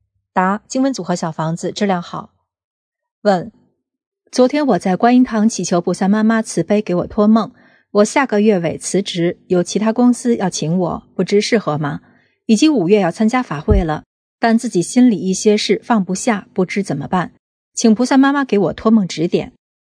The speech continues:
梦见我问几位要不要去，感觉那个地方可以做善事或财布施之类的，那几位不认识的说不要，然后离开了，我只好走去，确实在我小学礼堂，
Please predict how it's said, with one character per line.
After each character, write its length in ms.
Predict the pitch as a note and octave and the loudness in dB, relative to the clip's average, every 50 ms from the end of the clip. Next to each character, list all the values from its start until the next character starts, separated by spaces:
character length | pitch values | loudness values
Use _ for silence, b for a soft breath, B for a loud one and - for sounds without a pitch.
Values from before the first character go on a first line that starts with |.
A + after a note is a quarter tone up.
| _ - | _ -2
梦 160 | C#4+ D4+ D4 | 2 2 2
见 300 | C4 - B3 A3 G#3 G#3+ | 4 4 4 4 4 2
我 140 | - G3 F#3 | 2 2 2
问 180 | A3 C4 B3+ | 4 4 2
几 140 | A#3 - E3 | 2 0 -2
位 260 | D#3 E3+ E3+ E3 E3 - | 0 2 0 0 0 0
要 100 | A#3 A#3+ | 0 0
不 80 | A3+ G#3+ | 2 2
要 140 | G#3+ G#3+ G3+ | 0 0 0
去， 640 | - - C4+ A#3 - _ _ _ _ _ _ _ _ | -2 -2 -2 -2 -2 _ _ _ _ _ _ _ _
感 160 | - A3+ A3 G#3+ | -2 0 0 2
觉 120 | G#3+ C4 | 2 2
那 120 | C#4 C#4+ | 2 0
个 80 | C4 - | 0 0
地 160 | A3+ B3 A3+ | 0 0 0
方 240 | G#3+ - A3+ A3+ A#3 | 2 2 2 2 2
可 140 | A3+ A3+ A3 | 2 2 2
以 160 | G#3+ F#3 D#3+ | 2 2 2
做 200 | D#3+ - G3 F#3 | 0 0 0 0
善 240 | F#3+ - A#3+ G3+ F#3 | 0 0 0 0 0
事 340 | F3+ - - G3 F3 D3 - b b b | -2 -2 0 0 0 0 -2 b b b
或 340 | b - G3+ G3 F3 E3 - - | b 2 2 2 2 0 -2 -6
财 180 | - - F#3 | -6 -4 -2
布 140 | F3+ - A3+ | 2 2 0
施 180 | G#3+ - C4 C4 | 0 2 -2 -4
之 140 | A#3 - E3+ | -2 -2 -2
类 160 | E3 D#3+ D3 | -2 -2 -2
的， 160 | - D3 - b b b b b b b b | -4 -6 -8 b b b b b b b b
那 120 | b A#3+ A#3 | b -2 -2
几 160 | - G#3 F3+ | 0 0 0
位 100 | F3+ F3 | 0 0
不 180 | E3+ - E3 F3 | 0 0 2 2
认 200 | G#3+ A3 G3+ F3 | 2 2 2 0
识 160 | - - E3 | -2 -2 -2
的 200 | D#3 D3 D3 D#3+ | 0 0 0 -2
说 200 | - - F3+ E3+ | -2 -2 -2 -2
不 160 | - D#3+ D3+ | -2 -2 -2
要， 320 | E3 G#3+ G3+ - - - - | 0 0 0 -2 -6 -8 -6
然 140 | - E3+ F3 | -4 -4 -2
后 120 | - F#3 | -2 -2
离 140 | E3 E3 E3 | -2 -2 -4
开 240 | - - A3 G#3+ G#3+ | -4 -2 0 0 0
了， 160 | G3 - - b b b b b b b | -2 -4 -6 b b b b b b b
我 120 | - G3 | 0 2
只 140 | F#3 - G3+ | 2 2 0
好 120 | G3+ G#3+ G#3+ | 0 0 0
走 220 | G#3 - C#3 D3+ | 0 -2 -4 -4
去， 560 | - - - F#3+ E3 C#3+ - _ _ _ _ - | -4 -4 -2 -2 -2 -2 -4 _ _ _ _ -8
确 180 | - - D#4 C4 | -2 0 0 2
实 180 | - B3+ G#3+ | 4 2 2
在 160 | G#3 - B3 | 2 2 0
我 220 | G#3+ F3+ E3+ E3+ F3 | 0 0 0 -2 -2
小 180 | - - E3+ | -2 -4 -6
学 160 | F3 - G3 G#3 | -4 -2 0 0
礼 140 | G#3 E3+ | 0 -2
堂， 420 | D3+ - - D3+ D3 D#3 E3 F#3+ | -4 -6 -4 -4 -2 -2 -2 -4